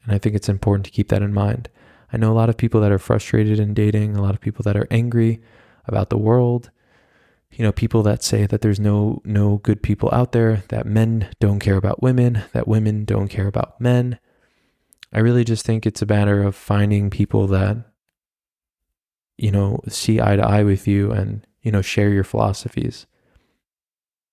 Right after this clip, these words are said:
I think in a perfect world, I would find someone that,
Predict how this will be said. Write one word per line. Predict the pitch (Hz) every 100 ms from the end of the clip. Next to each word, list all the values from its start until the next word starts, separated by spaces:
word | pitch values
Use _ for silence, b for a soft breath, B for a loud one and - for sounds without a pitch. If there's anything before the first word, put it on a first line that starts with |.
| _
I | -
think | - 120
in | 117
a |
perfect | - - 107 120 -
world, | 113 107 127 - - _ _ _ _ _ _ _ _ _ _ _ _ _ _ _ _ _ - - _ _ -
I | 110
would | 110 101
find | 107 104 104
someone | 110 104 104
that, | 101 101 113